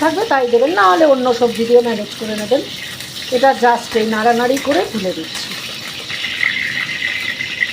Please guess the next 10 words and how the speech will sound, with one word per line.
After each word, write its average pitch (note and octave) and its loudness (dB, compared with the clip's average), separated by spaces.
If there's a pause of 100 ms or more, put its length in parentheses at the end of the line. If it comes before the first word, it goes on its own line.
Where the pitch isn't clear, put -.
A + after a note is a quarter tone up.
(1700)
ঠিক D4 -4
আছে, G4+ -2
এটা C4 4
কিন্তু C#4+ 2
আমি D4+ 4 (120)
ধরে B3 8 (120)
ভাজলাম G#3+ 2 (100)
না। E3 -8 (4000)
মটরশুঁটিটা A#3+ 2
তো C4 6